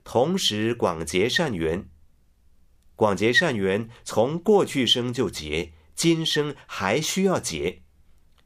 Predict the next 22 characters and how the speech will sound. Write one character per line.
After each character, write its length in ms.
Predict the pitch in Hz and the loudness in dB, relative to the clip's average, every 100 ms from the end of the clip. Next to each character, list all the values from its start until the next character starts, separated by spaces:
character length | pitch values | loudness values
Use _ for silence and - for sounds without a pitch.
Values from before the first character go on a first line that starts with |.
| _ _ _ - - - - | _ _ _ -20 -20 -20 0
有 140 | 101 | 4
的 120 | 113 | 4
人 400 | 104 104 120 135 - _ | 4 2 0 -6 -14 _
很 340 | - 95 85 | -2 0 0
清 260 | 82 131 135 | -2 -2 -2
楚 140 | 90 | -4
地 100 | 80 | -4
知 160 | 80 113 | -2 -2
道， 380 | 117 95 - - _ _ _ _ - | 0 0 -2 -10 _ _ _ _ -8
要 240 | - 233 196 | 0 2 2
找 260 | 147 98 | 2 2
一 100 | 107 | 0
个 220 | 123 131 123 | 2 2 2
殊 300 | - 180 175 | 2 2 2
胜 180 | 185 | 0
的 80 | 117 | -2
法 240 | - 85 73 | 0 -2 0
门 320 | 78 104 113 - | -2 -4 -6 -12
很 260 | - 92 76 | -2 0 0
不 100 | 113 | -2
容 260 | 87 101 | -2 -2
易。 200 | 123 120 | -4 -6